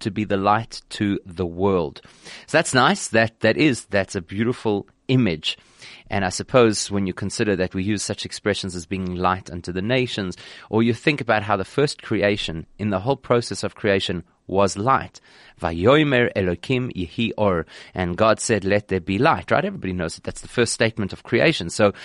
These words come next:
light is very, very powerful and very much a part of, uh, what we're supposed to be doing in this world. So that's what Neil says here by WhatsApp,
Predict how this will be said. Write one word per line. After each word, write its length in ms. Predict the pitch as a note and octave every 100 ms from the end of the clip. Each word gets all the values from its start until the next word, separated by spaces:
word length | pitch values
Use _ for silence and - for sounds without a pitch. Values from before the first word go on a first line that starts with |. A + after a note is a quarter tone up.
| - - -
light 320 | A#2+ C#3 -
is 180 | G#2 -
very, 580 | F2+ E2 F#2+ C#3 A#2+ F#2+ -
very 600 | - G2+ A2 G#2+ F2 - _ _ _
powerful 600 | - C#3+ C#3 C3 - E2 - _ _ -
and 160 | F#2 F2
very 280 | F#2 A#2+ G#2+
much 480 | G#2+ C3 - - -
a 120 | G#2 G2+
part 560 | - - A#2 F2+ - - - - _ -
of, 460 | F#2+ F2+ E2 -
uh, 320 | F2+ F2 D#2+ C2+
what 220 | F2+ F#2
we're 140 | A2+
supposed 240 | G#2+ G2+ G2
to 60 |
be 80 | F#2
doing 240 | F#2 F#2+ F#2
in 120 | F2
this 220 | F2 -
world. 280 | F2+ A#2+ F3+
So 120 | F2
that's 180 | F2+ -
what 100 | E2
Neil 240 | G#2 G#2
says 260 | - F#2+ -
here 100 | G2
by 120 | F2+
WhatsApp, 420 | F#2 A2 - G2+